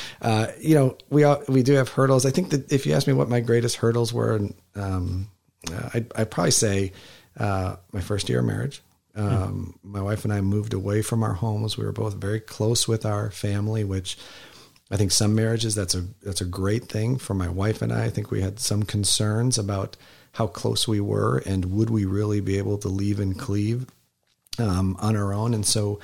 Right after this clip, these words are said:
Speaker 1: uh, we moved about six hours away from home. And the first year was tough. I mean, we ended up with marriage counseling.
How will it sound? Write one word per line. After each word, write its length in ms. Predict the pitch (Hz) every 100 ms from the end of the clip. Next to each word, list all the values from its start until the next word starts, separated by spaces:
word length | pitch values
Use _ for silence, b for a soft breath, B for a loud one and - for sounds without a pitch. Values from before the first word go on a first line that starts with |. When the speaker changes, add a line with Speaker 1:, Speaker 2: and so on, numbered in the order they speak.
| B B B B B
Speaker 1:
uh, 320 | 101 101 101 87
we 140 | 120
moved 300 | 117 117 113
about 240 | 104 104
six 240 | - 110 110
hours 260 | 107 117
away 180 | 104 104
from 200 | 107 107
home. 400 | 87 98 107 139 b b b _
And 460 | 107 98 95 92 87
the 80 |
first 380 | 85 - 98 -
year 140 | 113 -
was 120 | 107
tough. 560 | - 113 113 113 - - -
I 40 |
mean, 220 | 104 104
we 80 | 113
ended 240 | 110 113 110
up 160 | -
with 180 | 110 107
marriage 480 | 107 107 107 107 -
counseling. 1120 | 113 101 104 - 110 107 101 101 104 104